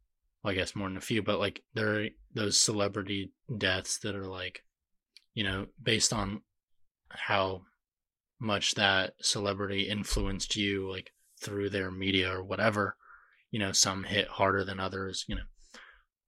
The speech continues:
I can say that I've never been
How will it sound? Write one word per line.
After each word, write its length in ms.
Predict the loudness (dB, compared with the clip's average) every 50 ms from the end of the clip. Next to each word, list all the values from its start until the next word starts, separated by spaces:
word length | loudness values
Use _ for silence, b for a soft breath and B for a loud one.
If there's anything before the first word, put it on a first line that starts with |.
| _ _ _ _ _ _ _ _ _ _ 4
I 120 | 4 6
can 220 | 6 6 6 6 6
say 160 | 6 4 6 6
that 200 | 4 2 0 -2 _ 4
I've 200 | 4 4 4 2
never 400 | 4 4 4 4 4 2 2 2
been 500 | 2 2 2 2 0 -2 -4 -4 -6